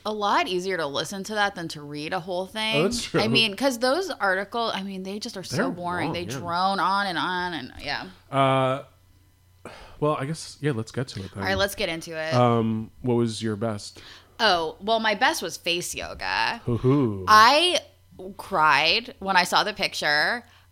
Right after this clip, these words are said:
Speaker 1: I memorized, well, I didn't memorize them, but I, like, poured over the exercises. I was like, "I need this so bad." I, like, held the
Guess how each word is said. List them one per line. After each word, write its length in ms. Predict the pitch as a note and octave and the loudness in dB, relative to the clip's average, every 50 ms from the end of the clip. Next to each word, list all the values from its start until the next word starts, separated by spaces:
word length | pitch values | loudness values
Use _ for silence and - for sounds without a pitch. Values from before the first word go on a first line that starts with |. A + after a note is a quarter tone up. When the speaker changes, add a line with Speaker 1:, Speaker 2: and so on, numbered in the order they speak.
| _ - | _ 6
Speaker 1:
I 440 | F#3+ G3+ G3+ G3+ G3+ F#3+ F#3 E3 - - _ _ - - | 8 8 8 8 8 6 4 2 0 -6 _ _ -12 -6
memorized, 960 | F3+ F3+ F3+ F3+ F3+ F#3 G#3 A3 A3+ A#3 A#3 A#3+ B3+ C4 C4+ B3 - - - - _ _ _ _ - | -4 -2 4 6 6 6 6 6 8 8 8 8 6 4 0 -4 -6 -10 -12 -14 _ _ _ _ 2
well, 140 | F#3+ G3 | 6 8
I 80 | F#3+ F#3 | 8 8
didn't 140 | F3+ D#3+ C3 | 6 4 2
memorize 380 | C#3 C#3+ D3+ C#3 B2+ C#3 E3 | 0 0 2 0 0 0 0
them, 160 | E3 D3+ D3 D3+ | -2 -4 -2 0
but 100 | E3 D#3+ | 2 4
I, 120 | E3 E3+ | 4 4
like, 260 | E3+ D#3+ D#3+ E3 - - - - - - | 4 4 2 2 -2 -8 -16 -20 -20 -20
poured 580 | - - - G3 G3 G#3+ A#3 A#3 A#3 A3+ G#3+ - | -20 -12 -8 -2 0 4 6 6 6 6 6 4
over 440 | F3+ F3+ F3 E3+ D#3+ E3 D#3+ D#3 D#3 | 4 4 4 2 2 2 2 2 2
the 140 | D3+ D#3+ D3 | 2 2 2
exercises. 640 | C#3+ D3 - - D3+ - D3 B2 C3+ D3 D#3 D#3 D3+ - | 2 2 0 -4 -8 -6 -4 -4 -4 -4 -6 -8 -4 -2
I 120 | - F3 | 0 0
was 140 | F3 F3 F#3 | 0 0 0
like, 160 | E3 E3+ - - - | -2 -2 -2 -2 2
"I 180 | E3 F3 F3+ G3 | 2 2 2 2
need 260 | G3+ G3 G3 F#3+ F3 | -2 -6 -8 -6 -4
this 240 | F3+ E3 E3 - - | -4 -4 -4 -4 -6
so 400 | - - - F#3 E3+ E3 - F3+ | -6 -2 0 2 2 4 4 4
bad." 320 | F#3 E3 D3+ D3+ D#3 - - - - - - - | 6 6 6 6 6 2 -2 -10 -12 -12 -4 0
I, 120 | F3+ G3 G#3 | 2 4 4
like, 260 | G3 F3 E3+ - - - - - - - - - - | 4 4 2 -2 -8 -20 -20 -20 -20 -20 -20 -10 -8
held 460 | - - - G3+ G3 G3 A3 A#3 A3+ B3 | -8 -4 0 4 4 4 4 4 2 2
the 260 | C4+ C4 A#3 - | 2 4 2 2